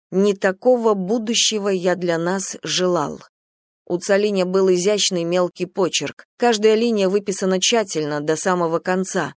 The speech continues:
каллиграфическим стилем, который кажется таким простым,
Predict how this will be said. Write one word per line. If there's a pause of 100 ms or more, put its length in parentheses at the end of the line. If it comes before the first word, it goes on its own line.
(180)
каллиграфическим
стилем,
который
кажется
таким
простым,